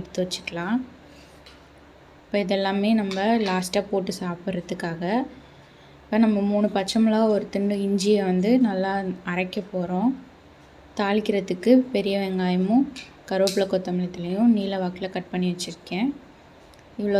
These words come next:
தான் நம்மளுக்கு தேவையானது. பாருங்க, நம்மளுக்கு எப்படி வெந்து வந்திருக்குன்னு. தோல்லாம் கலராம இப்படி தான் நம்ம வேக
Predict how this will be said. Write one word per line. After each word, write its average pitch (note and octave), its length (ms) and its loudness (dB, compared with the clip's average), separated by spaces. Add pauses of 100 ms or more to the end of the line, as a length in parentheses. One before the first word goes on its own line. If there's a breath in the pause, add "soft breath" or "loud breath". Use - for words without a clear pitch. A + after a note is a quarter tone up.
தான் A3 140 2
நம்மளுக்கு F#3 360 0
தேவையானது. F3+ 600 0 (2250)
பாருங்க, G3 360 -2
நம்மளுக்கு F#3+ 340 0
எப்படி G#3+ 280 2
வெந்து F#3+ 280 0
வந்திருக்குன்னு. F3+ 540 0 (400)
தோல்லாம் G#3 460 4
கலராம G3 520 0
இப்படி F#3+ 300 -2
தான் G3 140 -2
நம்ம F#3 200 -2
வேக F3+ 180 0